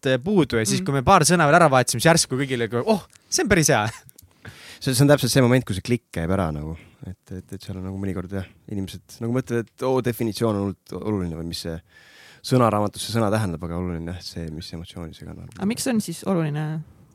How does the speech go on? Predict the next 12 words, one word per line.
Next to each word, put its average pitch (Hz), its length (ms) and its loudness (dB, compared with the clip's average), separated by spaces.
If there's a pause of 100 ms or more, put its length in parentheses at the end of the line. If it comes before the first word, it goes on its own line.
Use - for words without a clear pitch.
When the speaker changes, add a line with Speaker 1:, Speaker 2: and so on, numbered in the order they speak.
Speaker 3:
tegelikult 147 240 -10
teada, 170 340 0
et - 280 -20 (120)
<laughs> - 960 -6
või 151 120 -4
nagu 165 120 -4
üldse 175 220 -8
panna 175 200 -2
kirja, 165 400 -6
et - 120 -14
miks 165 220 -10
me 123 340 -14